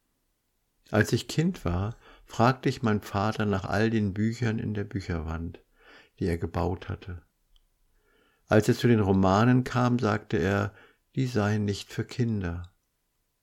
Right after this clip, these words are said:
Und ich spürte, dass es um eine etwas unheimliche Kraft geht, die in guten Romanen steckt.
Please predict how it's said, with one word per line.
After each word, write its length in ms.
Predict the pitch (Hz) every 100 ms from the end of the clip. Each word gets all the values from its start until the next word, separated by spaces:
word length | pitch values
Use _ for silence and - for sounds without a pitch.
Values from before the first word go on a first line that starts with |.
| _ _ _ _ _ -
Und 160 | 98 95
ich 180 | 85
spürte, 760 | - - 117 131 135 98 90 107 - _ _ _ - - -
dass 200 | 98 110
es 120 | -
um 200 | 104 101
eine 400 | 92 101 101 98
etwas 440 | - - 104 -
unheimliche 800 | - 127 131 107 104 107 101 113
Kraft 560 | - - 107 - - -
geht, 380 | 98 104 - _ _ _ _ _ -
die 60 |
in 120 | 101
guten 300 | 90 110 127
Romanen 580 | 110 98 95 87 87 92
steckt. 640 | - - 87 - - -